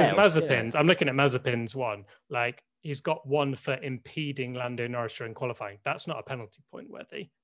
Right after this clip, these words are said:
Speaker 2: but him
Speaker 1: Yeah. That's
Speaker 2: lo-,
Speaker 1: less dangerous
Speaker 2: that's,
Speaker 1: than
Speaker 2: yeah, it should be for dangerous driving. I don't,
Speaker 1: Yeah, I
Speaker 2: I don't
Speaker 1: completely agree.
Speaker 2: see, I don't see why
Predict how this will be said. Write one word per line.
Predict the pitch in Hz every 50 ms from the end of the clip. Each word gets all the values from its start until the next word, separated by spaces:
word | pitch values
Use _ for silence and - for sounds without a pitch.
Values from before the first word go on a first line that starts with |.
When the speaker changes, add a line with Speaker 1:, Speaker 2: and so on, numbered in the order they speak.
| _ -
Speaker 2:
but | 135 123 - - _ -
him | - 160 147 143 139 135 123 120 120
Speaker 1:
Yeah. | - _ _ _ _ _ -
That's | - 131 127 -
Speaker 2:
lo-, | 143 170
Speaker 1:
less | 151 147 - -
dangerous | - - 127 123 120 107 - 101 92 90 - - -
Speaker 2:
that's, | 190 190 196 202
Speaker 1:
than | 196 220
Speaker 2:
yeah, | 233 190 127 123 123 123
it | - - 202 180
should | - 196 170 - -
be | 170 160
for | - - 135
dangerous | 117 - 139 139 139 139 127 120 120 120 -
driving. | - - 131 135 139 120 - - - - 156 139
I | 127 127
don't, | 120 156 143 131
Speaker 1:
Yeah, | 90 87 85 85 - _ _ 110
I | 101 -
Speaker 2:
I | -
don't | 151 151 104 85
Speaker 1:
completely | 87
agree. | 85 - 147 135 131 127 123 117 113
Speaker 2:
see, | - -
I | 123
don't | 123 123 120
see | - - 127 117 113
why | 104 107 107 107 110 113 110 107 107 110 -